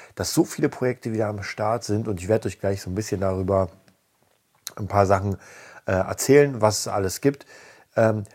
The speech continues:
dass ich doch merke, so, puh, jetzt muss ich gucken, wo ich natürlich irgendwie meine, meine Energie am besten hinstecke. Plus natürlich, ihr, ich weiß, ihr wartet auf das Krisen, ähm,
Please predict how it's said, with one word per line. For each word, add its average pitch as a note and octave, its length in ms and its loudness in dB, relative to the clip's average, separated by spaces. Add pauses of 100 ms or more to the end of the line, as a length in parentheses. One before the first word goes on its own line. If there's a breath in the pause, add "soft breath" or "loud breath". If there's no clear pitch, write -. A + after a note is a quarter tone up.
(240 soft breath)
dass A2 200 6
ich G#2+ 140 -6
doch B2 180 2
merke, A#2 240 -4
so, A2 120 0
puh, A2+ 400 0 (280 soft breath)
jetzt A2 200 -2
muss A#2 180 -2
ich G#2+ 120 -6
gucken, B2 340 -2
wo B2+ 140 6
ich B2 100 -2
natürlich A#2 480 -2
irgendwie A#2 260 0
meine, G#2 480 2
meine G2 280 0
Energie G2+ 420 0
am A2+ 140 -2
besten G2+ 280 -4
hinstecke. A#2+ 640 -2 (480 loud breath)
Plus C3+ 360 4
natürlich, A#2 420 -2
ihr, F#2+ 140 -2
ich F2+ 180 -14
weiß, G#2 360 4
ihr G2 180 -2
wartet G#2 280 4
auf A2 120 -2
das - 180 -8
Krisen, A2 640 -4
ähm, G2+ 480 -2